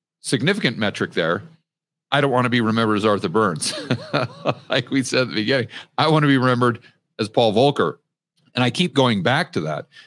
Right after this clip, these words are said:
because I think human psychology is something that really no one pays attention to. And I think that's probably the biggest driver.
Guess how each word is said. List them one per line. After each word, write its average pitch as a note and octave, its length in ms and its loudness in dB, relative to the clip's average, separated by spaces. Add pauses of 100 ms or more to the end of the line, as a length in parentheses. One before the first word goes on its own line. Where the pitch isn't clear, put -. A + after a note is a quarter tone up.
because - 200 -2
I B2+ 80 2
think C3 180 0
human C#3 380 -2
psychology A2+ 920 0 (400)
is G#2+ 80 -4
something B2 240 0
that A2+ 100 0
really B2 200 4
no A2 100 -2
one A#2 160 0
pays G#2+ 200 0
attention G#2+ 400 -4
to. C3+ 300 -2 (300)
And A2+ 100 -2
I A2+ 40 0
think C3 160 -2
that's B2+ 180 -4
probably B2 400 -4
the F#2 100 -4
biggest G#2 380 -4
driver. F#2+ 540 -2